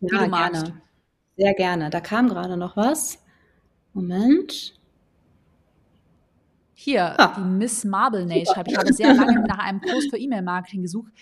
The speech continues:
Speaker 1: Faszinierenderweise war dein Kurs für den Preis und den Inhalt der mit dem meisten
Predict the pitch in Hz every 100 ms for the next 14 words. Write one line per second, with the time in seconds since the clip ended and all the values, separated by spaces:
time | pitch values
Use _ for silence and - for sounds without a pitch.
0 | _ _ 214 190 196 233 202 196 220 202
1 | 196 190 226 247 - 202 185 196 233 226
2 | 202 214 214 208 214 202 202 208 233 -
3 | 185 180 -